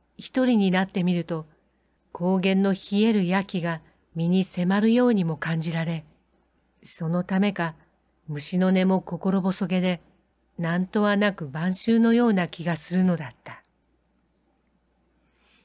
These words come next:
そういえば、今日ここへ来る途中の崖道で、美しい苔林道の咲いているのを見た。その時の鮮やかな目にしみるような紫が、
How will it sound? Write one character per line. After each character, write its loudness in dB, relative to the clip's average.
そ -2
う 4
い 4
え 2
ば、 -4
今 0
日 -14
こ -10
こ 0
へ 2
来 0
る 0
途 -6
中 -2
の 2
崖 -2
道 2
で、 -8
美 -6
し -2
い -8
苔 -2
林 4
道 2
の 0
咲 -4
い -8
て -2
い 4
る 4
の 2
を -6
見 -8
た。 -14
そ -8
の 2
時 -2
の -4
鮮 2
や 4
か 0
な 0
目 2
に 4
し -2
み 4
る 4
よ 4
う 4
な 0
紫 -2
が、 -6